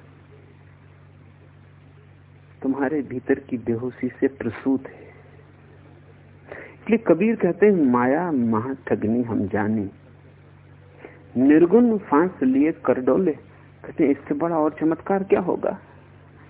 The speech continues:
कि जो निर्गुण है, तुम निर्गुण हो, तुम ब्रह्म हो,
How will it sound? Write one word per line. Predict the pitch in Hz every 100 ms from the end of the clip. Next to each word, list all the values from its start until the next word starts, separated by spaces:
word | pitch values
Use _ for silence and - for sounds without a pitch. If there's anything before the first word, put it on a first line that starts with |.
| - - -
कि | -
जो | 143
निर्गुण | 156 151 180 226 220
है, | - - - -
तुम | 226
निर्गुण | 269 190 165 202 294
हो, | 285 151 - - - - - - - - - - - - - - - - - - - - - -
तुम | 240 202
ब्रह्म | 165 233 277
हो, | 220 139 -